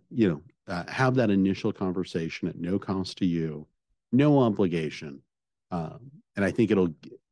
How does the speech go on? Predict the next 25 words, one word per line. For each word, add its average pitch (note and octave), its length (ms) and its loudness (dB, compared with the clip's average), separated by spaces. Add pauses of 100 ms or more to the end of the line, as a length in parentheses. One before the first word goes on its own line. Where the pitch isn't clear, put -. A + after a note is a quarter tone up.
(100)
help A#2 320 -4 (300)
redefine A#2 720 0
some G#2+ 160 0
things G2+ 440 0
in G2 220 2
the F2+ 100 0
way F2 140 -2
you're E2+ 320 -4
looking F#2 440 -4
at D2+ 380 -12 (500)
your F#2 140 0
life, F2 400 0
your F2+ 140 -2
money, E2 300 0
and E2+ 100 -2
your D#2 120 -4
time E2+ 420 -4 (480)
that F2 200 0
can F2 380 -2
really F#2 300 4
benefit D2 560 -6
you D#2+ 160 -8
and C2+ 100 -10
your C#2 100 -14
family. - 380 -20